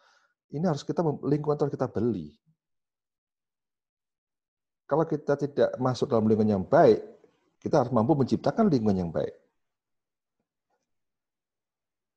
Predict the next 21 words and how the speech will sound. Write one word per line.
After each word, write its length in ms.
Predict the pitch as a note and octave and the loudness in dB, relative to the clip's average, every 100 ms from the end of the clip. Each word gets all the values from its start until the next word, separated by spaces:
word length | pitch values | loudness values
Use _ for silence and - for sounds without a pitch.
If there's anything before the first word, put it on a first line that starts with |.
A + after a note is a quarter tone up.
| _ _ _ - | _ _ _ -6
Jadi 480 | A#2 A2 D#3+ D#3 - - _ _ | -4 0 0 0 -4 -16 _ _
kita 320 | - C3 B2+ A#2 | -4 -2 2 2
ini 160 | A2+ | 0
kalau 480 | D#3 C3 G#2 G2+ - - | -2 -2 -2 -2 -6 -8
berada 240 | F#2+ F2+ | -8 -6
di 160 | F#2 F#2 | -6 -8
tukang 320 | - - E2+ | -10 -12 -14
parfum 480 | D#2+ D#2 - C3 D3+ | -10 -12 -8 -8 -8
pasti 240 | G2 - | -12 -12
wangi. 400 | G#2 B2 E3 G#2 G#2 _ _ _ _ _ _ _ _ _ _ | -10 -10 -10 -14 -18 _ _ _ _ _ _ _ _ _ _
Berada 320 | - G2 F#2+ F#2 | -10 -6 -4 -4
di 160 | F2+ | -6
tukang 240 | F2+ - F2+ | -6 -8 -8
durian 400 | F#2+ E2+ F2+ C3+ | -6 -4 -4 -4
akan 220 | - B2 | -6 -10
bau 180 | - F#2+ | -6 -6
durian. 460 | F2 A#2+ B2 D#2 D2+ _ _ _ _ _ _ _ _ _ _ _ _ _ _ _ _ _ _ _ - | -6 -8 -8 -10 -16 _ _ _ _ _ _ _ _ _ _ _ _ _ _ _ _ _ _ _ -8
Berada 560 | F#2+ G2 F#2+ G2 F#2 | -2 -2 2 2 2
di 560 | F2 G2 F2+ F2 F2 F2+ | 0 0 2 4 4 2
dekat 280 | - - F#2 | 0 -2 -2
sampah, 480 | - E2+ D#2+ F#3 - | 0 -2 0 0 -2